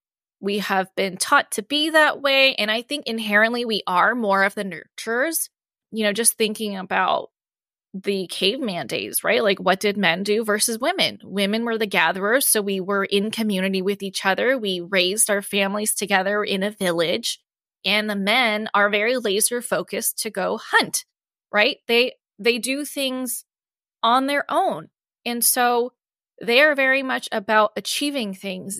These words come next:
getting things, whereas we are more so about making sure that the relationship is good, the home life is good. And so I like to think of us as the heart of the family. So we,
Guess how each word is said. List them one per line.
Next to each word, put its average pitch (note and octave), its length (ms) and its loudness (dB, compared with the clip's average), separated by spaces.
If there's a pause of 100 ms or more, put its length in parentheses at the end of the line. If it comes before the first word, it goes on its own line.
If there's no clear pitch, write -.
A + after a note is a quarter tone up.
getting A3+ 440 2
things, F#3 480 -8
whereas G#3 320 0
we B3+ 300 -4
are G#3+ 180 0
more G3+ 220 0
so G#3 260 2
about F#3+ 520 2 (340)
making A3 360 -4
sure A3 220 -2
that G#3 140 -6
the G3 120 -2
relationship G3+ 640 -2
is F#3 120 -4
good, F#3 260 -2
the F#3+ 140 0
home A#3+ 400 0
life G3 260 -2
is F3+ 200 -2
good. F#3 260 0 (400)
And G3+ 160 -4
so G3 400 0 (160)
I G3 140 4
like D#4+ 220 2
to B3+ 80 0
think A3+ 240 -4
of A3 100 -6
us G3+ 140 -2
as G3+ 180 -2
the F#3+ 80 -6
heart - 680 2
of G3 180 -4
the F#3 100 -2
family. F#3 500 -4
So G3+ 240 0
we, G#3 360 -4